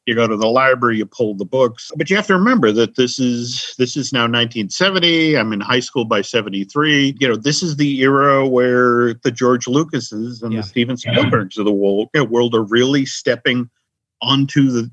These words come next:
Speaker 1: the, you know, the stage. And, and it was a great time to, you know, to, you know, sort of be starting as a fledgling entertainment writer, 'cause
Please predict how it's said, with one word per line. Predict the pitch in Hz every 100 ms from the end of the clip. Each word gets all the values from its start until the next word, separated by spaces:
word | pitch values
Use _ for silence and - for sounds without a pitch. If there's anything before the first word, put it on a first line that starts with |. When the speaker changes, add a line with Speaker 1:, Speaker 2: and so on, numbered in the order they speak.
| -
Speaker 1:
the, | 127 120 117
you |
know, | 135 113
the | 117
stage. | - - 202 208 123 135
And, | 127 139 - _ _ _ -
and | 143 143 139 151
it | 165
was | 226
a | 226
great | 226 240
time | 220 247
to, | 220 185
you | 190
know, | 156 147 -
to, | 143 143 135 127 - _
you | 165
know, | 127
sort | 120 139
of | 135 120 _
be | 127 123
starting | - - - 127 131
as | 127 123
a | 123
fledgling | 113 - - - 120 123 120 127
entertainment | 131 127 165 196 185
writer, | 104 98
'cause | 101 110 -